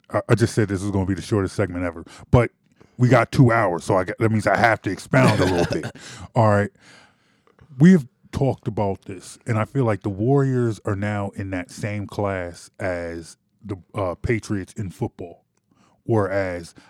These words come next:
Speaker 1: I will believe that they're, I will believe that they're not the favorite when they're not in it. I'll believe a team can beat them when they've beaten them. You know, I understand all the issues that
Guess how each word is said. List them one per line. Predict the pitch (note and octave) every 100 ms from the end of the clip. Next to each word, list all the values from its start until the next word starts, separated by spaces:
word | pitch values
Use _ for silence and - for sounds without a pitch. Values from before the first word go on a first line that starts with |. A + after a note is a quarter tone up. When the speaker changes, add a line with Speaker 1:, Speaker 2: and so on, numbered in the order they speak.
| _ A#2
Speaker 1:
I | B2
will | C#3 C3
believe | A#2+ A#2 A#2 A2+
that | G2 F2
they're, | A#2 A#2 A2 - -
I | C3 E3+
will | F3+
believe | D3+ D3+ D3+ C3
that | G#2 -
they're | B2+ A#2+
not | C3+ C3
the | B2+
favorite | - D3 D3+ E3+ - _ _ _ _ _ _ _ _ -
when | A#2 G2+
they're | F#2+ B2+ B2+
not | A#2 A2+ -
in | G#2
it. | E2+ _ _ _ _ - - _ - _ - -
I'll | - C#3+
believe | D#3 D#3 D#3 D3
a | A#2+
team | - D3+ D3
can | - G#2+
beat | F#2 E3+ -
them | E3+ F#3 F3 _ _ _ _ _ _
when | A#2+ A#2
they've | G#2+ E2+ -
beaten | C3+ A2+ G2
them. | D#2+ - _ _ _ _ _ - - - - -
You |
know, | B2 A2+ A#2 _ _ -
I | C#3+
understand | F3+ - E3 D3 -
all | C#3 D3
the | C3 C#3
issues | A#2+ C3 A#2+ G#2+
that | A#2 G#2+